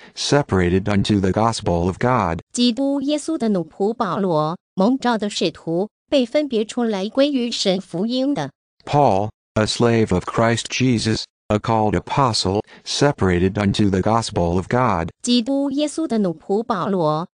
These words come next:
Speaker 2: 蒙召的使徒，被分别出来归于神福音的。
Speaker 1: Paul,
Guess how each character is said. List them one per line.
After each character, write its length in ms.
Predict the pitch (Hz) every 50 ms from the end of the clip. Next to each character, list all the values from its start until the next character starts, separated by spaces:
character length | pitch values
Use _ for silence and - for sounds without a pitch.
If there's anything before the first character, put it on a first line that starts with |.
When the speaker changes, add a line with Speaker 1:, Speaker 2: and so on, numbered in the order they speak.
| _
Speaker 2:
蒙 220 | - 190 202 254 269
召 220 | - 247 240 220
的 100 | 196 208
使 220 | 208 - - 180
徒， 380 | 156 - - - 165 170 190 214 _ _ _ _
被 160 | - 294 254
分 240 | 226 - 294 302 294
别 160 | 262 220 220
出 180 | 214 - - 240
来 260 | 233 220 196 185 208
归 220 | 214 - 269 285
于 200 | 294 262 233 240
神 300 | 226 - - 202 185 190
福 260 | 190 - - 165 185 226
音 260 | 240 254 262 269 294
的。 180 | 269 151 135 - _ _ _ _ _ -
Speaker 1:
Paul, 440 | - - 143 147 131 107 95 101 107